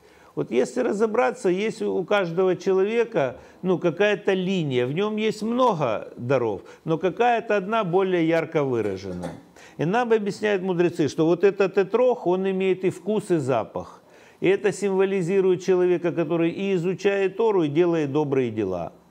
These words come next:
Следующий лулав — это фи-, ветвь финиковой пальмы. Он как бы имеет вкус, но не имеет запаха.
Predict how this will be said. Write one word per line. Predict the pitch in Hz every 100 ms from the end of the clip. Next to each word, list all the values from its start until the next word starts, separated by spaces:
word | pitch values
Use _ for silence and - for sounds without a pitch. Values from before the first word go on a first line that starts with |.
| _ _ _ - - - - - - -
Следующий | 170 220 226 208 - 190
лулав — | 196 190 165 139 - -
это | 156 156 156 151 -
фи-, | - - 175 -
ветвь | 143 196 180 -
финиковой | - 139 - 180 170 170 160 151
пальмы. | 147 127 104 95 90 87 - _ _ _ -
Он | 175 208 208
как | 208 185
бы | 190 202
имеет | 190 196 196 185
вкус, | - - 247 254 - - - - - _ _ -
но | 160
не | 175 175 175
имеет | 175 202 190 147
запаха. | 123 113 - 101 - 85